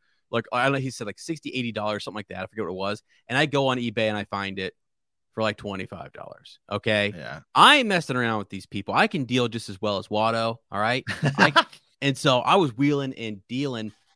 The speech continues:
Speaker 1: and then I was discovering more about the ships and, like, where the batteries go, the Kenner sound,
Speaker 2: The whole deal.
Speaker 1: um, the compartments. Yeah, I just took one. I mean, this thing was massive, big old ship. And all I have nef-,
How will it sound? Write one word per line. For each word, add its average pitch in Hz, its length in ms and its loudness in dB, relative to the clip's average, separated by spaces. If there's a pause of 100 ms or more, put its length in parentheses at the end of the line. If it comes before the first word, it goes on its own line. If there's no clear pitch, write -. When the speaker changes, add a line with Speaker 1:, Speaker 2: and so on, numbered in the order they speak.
(140)
Speaker 1:
and 131 80 -2
then 135 60 2
I 135 40 2
was 123 100 -2
discovering 127 600 -4
more 117 240 -2
about 107 260 -4
the - 80 -14
ships 139 520 -8
and, 107 160 -6
like, 98 200 -8 (380)
where 127 100 0
the 107 100 -2
batteries 127 520 -2
go, 127 220 2
the - 100 -6
Kenner 120 380 -4
sound, 117 600 -4 (200)
Speaker 2:
The 98 80 -4
whole 95 160 0
deal. 110 80 0
Speaker 1:
um, 107 420 -2 (280)
the 120 100 -8
compartments. 131 640 0
Yeah, 117 80 2
I 113 40 -2
just 117 140 -8
took 143 140 -4
one. 120 160 0
I - 40 -4
mean, 135 100 0
this 196 160 2
thing 190 120 -2
was 110 220 -6 (340)
massive, 117 500 -4
big 135 140 0
old 117 180 0
ship. 98 320 -6 (440)
And 104 540 -4
all 127 140 2
I 139 80 2
have 127 140 0
nef-, 123 240 -6